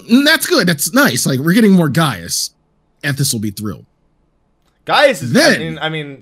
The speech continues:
Speaker 2: I almost said, I almost called Ethis Gaius. Ethis is gonna have a massive erection just from this entire series existing.
Speaker 1: Yeah.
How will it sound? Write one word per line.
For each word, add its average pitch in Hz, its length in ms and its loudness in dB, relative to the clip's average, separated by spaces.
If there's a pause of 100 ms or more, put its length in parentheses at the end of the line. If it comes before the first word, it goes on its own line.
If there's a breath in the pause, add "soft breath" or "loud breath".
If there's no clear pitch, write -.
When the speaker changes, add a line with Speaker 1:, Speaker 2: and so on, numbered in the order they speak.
(140)
Speaker 2:
I 117 320 -10
almost 110 180 -18
said, 90 240 -16
I 117 60 -12
almost 135 240 -8
called 120 180 -12
Ethis 104 340 -14
Gaius. 92 320 -14 (220 soft breath)
Ethis 247 220 -6
is 220 140 -14
gonna 185 160 -8
have 151 260 -6
a 120 60 -16
massive 135 560 -8
erection 110 640 -12
just 120 240 -12
from 113 220 -16
this 123 220 -12
entire 104 640 -14
series 95 440 -16
existing. 78 600 -20 (840)
Speaker 1:
Yeah. 92 300 -10